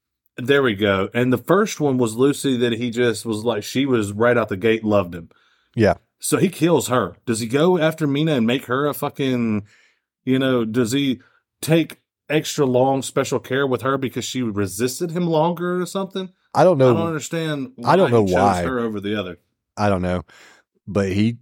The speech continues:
Speaker 2: he did, and, and I'm assuming
Speaker 1: Yeah.
Speaker 2: it's fleshed out more in the book. I mean, I know in the Gary Oldman Dracula, it's because she resembles, like, his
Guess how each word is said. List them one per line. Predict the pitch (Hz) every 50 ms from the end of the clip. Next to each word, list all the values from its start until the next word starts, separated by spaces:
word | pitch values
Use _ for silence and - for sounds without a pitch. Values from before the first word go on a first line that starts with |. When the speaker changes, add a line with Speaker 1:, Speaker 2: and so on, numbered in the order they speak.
| _ -
Speaker 2:
he | 113 110
did, | 107 98 123 135 139 135 127 113
and, | 95 95 90 90 92 - _ _
and | - 143
I'm | 160 180
assuming | 185 - 123 110 190 185 156 123
Speaker 1:
Yeah. | 104
Speaker 2:
it's | 95 - -
fleshed | - 127 113 104 - -
out | 120 107 104 101
more | 98 95 92
in | 90
the | 90 87
book. | 80 76 87 80 80 82 - 98
I | 90 90
mean, | 101 110 -
I | -
know | 131 143 160 180 190 175
in | 151 127 117
the | 107 104
Gary | 85 85 117 117 117
Oldman | 110 107 104 104 90 95 92 90
Dracula, | 82 87 85 87 87 - 90 87 85 85 85 85 85 - _ -
it's | - 90 -
because | - 107 95 - - 117 104 98 -
she | - 120 113
resembles, | 104 104 104 95 80 98 104 98 92 95 95 90 87 82 - - - - - - - - - - - _ _ _ _ _
like, | - 98 98 101 92 - -
his | 113 104 90 - - -